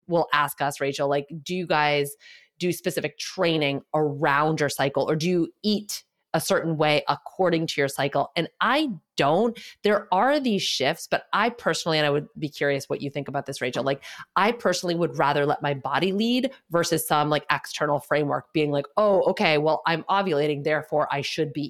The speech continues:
eating this." Instead, it's more of, like, an internal cue. Like, I do actually tend to get quite hungry around ovulation. So I know, like, if I, there's, like, two, sometimes three days of my cycle where I'm like, "What is going on?" Like, I could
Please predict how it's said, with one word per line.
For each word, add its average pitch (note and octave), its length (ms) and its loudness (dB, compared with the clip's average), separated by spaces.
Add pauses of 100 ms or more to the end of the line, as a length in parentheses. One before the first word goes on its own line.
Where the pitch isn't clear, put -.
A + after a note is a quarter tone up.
eating C#3+ 260 -4
this." D3+ 400 -2 (300)
Instead, F3+ 420 0
it's - 180 -4
more E3 160 2
of, D#3 80 2
like, D3 160 -2
an D3+ 240 -4
internal E3 540 0
cue. C#3+ 260 -2
Like, D#3 180 0
I G3 120 2
do D3+ 280 0
actually D3+ 300 0
tend D3 240 -4
to - 60 -10
get C3+ 180 -2
quite - 180 -4
hungry D3+ 460 0
around G#3 300 2
ovulation. G3+ 560 2
So - 120 -2
I F#3 140 2
know, D#3 500 4 (380)
like, F3 180 0
if E3+ 160 0
I, F#3 380 2 (260)
there's, F#3 160 2
like, F3 240 0
two, B3 560 0 (140)
sometimes F#3+ 460 -2
three E3 340 0
days D#3 300 2
of C#3+ 140 -2
my C#3 180 -2
cycle D3 500 0
where C#3+ 180 0
I'm D3+ 120 0
like, C#3+ 180 0 (220)
"What E3+ 460 0
is C3+ 180 -8
going D#3+ 480 -2 (140)
on?" F3+ 600 0
Like, D3+ 240 -6
I E3 100 2
could E3 260 -4